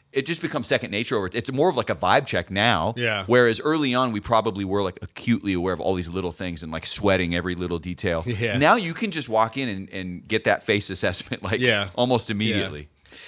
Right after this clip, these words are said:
Speaker 2: It's also funny when you say that, I, I think about this all the time.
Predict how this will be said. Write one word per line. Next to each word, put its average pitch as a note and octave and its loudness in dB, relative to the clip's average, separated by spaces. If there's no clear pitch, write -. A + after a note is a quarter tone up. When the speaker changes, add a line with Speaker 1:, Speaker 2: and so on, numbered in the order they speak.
Speaker 2:
It's D3 2
also G#3+ 6
funny F#3 6
when E3 4
you E3 2
say E3+ 2
that, D#3+ 2
I, D3+ 4
I D3 4
think E3+ 0
about D#3+ 2
this C3 -4
all C3+ 2
the B2 0
time. B2 0